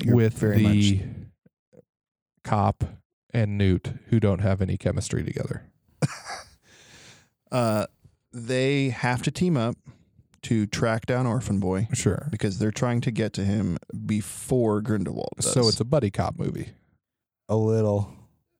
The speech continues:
Speaker 1: Yeah, sure.
Speaker 3: <laughs> Kinda always was,
Speaker 1: In the
Speaker 3: though, with the
Speaker 1: meanwhile,
Speaker 3: Portly Baker.
Speaker 1: uh, Magic Cop's sister, uh, she goes through a rough time.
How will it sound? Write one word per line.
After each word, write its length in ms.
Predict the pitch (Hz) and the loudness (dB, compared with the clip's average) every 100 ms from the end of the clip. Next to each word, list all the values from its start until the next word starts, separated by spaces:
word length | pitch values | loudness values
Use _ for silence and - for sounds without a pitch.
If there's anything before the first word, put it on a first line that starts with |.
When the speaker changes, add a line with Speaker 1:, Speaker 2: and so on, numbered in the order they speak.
| _ | _
Speaker 1:
Yeah, 140 | - 339 | -4 -2
sure. 300 | - 120 123 | 0 0 0
Speaker 3:
<laughs> 20 | |
Kinda 200 | 117 147 | 0 0
always 420 | 117 120 120 101 | 0 2 0 -2
was, 200 | 98 113 | 0 2
Speaker 1:
In 60 | 175 | 4
the 60 | 202 | 4
Speaker 3:
though, 40 | |
with 80 | 208 | 4
the 40 | 202 | 4
Speaker 1:
meanwhile, 360 | 160 123 110 | 4 4 4
Speaker 3:
Portly 80 | 107 92 98 | 2 2 0
Baker. 340 | 92 85 82 - _ _ _ _ | 0 -4 -4 -8 _ _ _ _
Speaker 1:
uh, 560 | - 131 127 120 113 107 | -4 0 2 2 2 0
Magic 420 | - 120 127 131 - | 0 -2 0 -2 0
Cop's 320 | 123 110 - | 0 0 -2
sister, 580 | - 190 - 117 117 - _ _ - - - - _ _ _ _ _ - | -2 -2 0 0 -2 -4 _ _ -20 -20 -20 -20 _ _ _ _ _ -10
uh, 540 | 110 107 101 98 95 78 _ _ | -4 -2 -2 -2 -4 -6 _ _
she 180 | - 143 | -8 -4
goes 240 | 135 123 | -2 -4
through 140 | - 135 | -2 -2
a 20 | |
rough 140 | 135 - | -2 -4
time. 320 | 143 104 | -4 -4